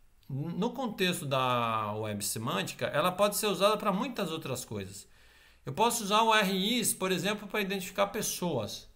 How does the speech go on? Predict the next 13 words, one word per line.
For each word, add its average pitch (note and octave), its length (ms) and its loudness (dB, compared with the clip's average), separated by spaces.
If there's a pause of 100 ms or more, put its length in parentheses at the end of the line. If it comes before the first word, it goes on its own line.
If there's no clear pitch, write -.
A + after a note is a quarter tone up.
né? A#2 260 -8 (680)
Ou F#3+ 320 0
pra D3 600 4
identificar D3 560 0
mercadorias, C#3+ 840 0
ou C3 80 -4
recursos, C3+ 640 -6
ou C3 100 0
locais C#3 460 2
no C3+ 80 -2
mundo, C3 400 -2
por G2+ 160 -8
exemplo, F#2+ 400 -10